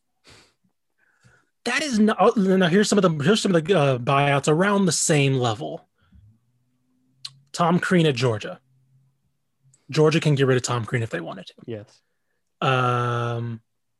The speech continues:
Speaker 1: Bobby Hurley at Arizona State. They can get rid of that.
Speaker 2: Yeah.
Speaker 1: Mick Cronin at U C L A.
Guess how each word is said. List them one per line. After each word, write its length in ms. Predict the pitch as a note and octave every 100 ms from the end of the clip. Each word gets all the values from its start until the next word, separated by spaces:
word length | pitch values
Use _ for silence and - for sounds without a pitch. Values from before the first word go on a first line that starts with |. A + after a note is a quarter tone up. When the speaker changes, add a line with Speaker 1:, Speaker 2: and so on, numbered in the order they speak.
| _ _ _ _ _ _ _
Speaker 1:
Bobby 240 | - D#3+ F3+
Hurley 320 | F#3 A3 D3
at 100 | A#2+
Arizona 400 | B2+ C3 C#3 D#3+
State. 340 | D#3 C#4+ - _ _ _ _ _ _ _ _ -
They 100 | B2+
can 140 | C#3
get 100 | C#3
rid 160 | C#3+ C3+
of 100 | A#2+
that. 200 | B2 - _ _ _
Speaker 2:
Yeah. 120 | A#2+ B2 _ _ _ _ D3+
Speaker 1:
Mick 180 | G3
Cronin 420 | - F#3 E3+ E3+ D#3+
at 100 | C3+
U 80 | C#3+
C 200 | - C3+
L 120 | A#2
A. 160 | D#3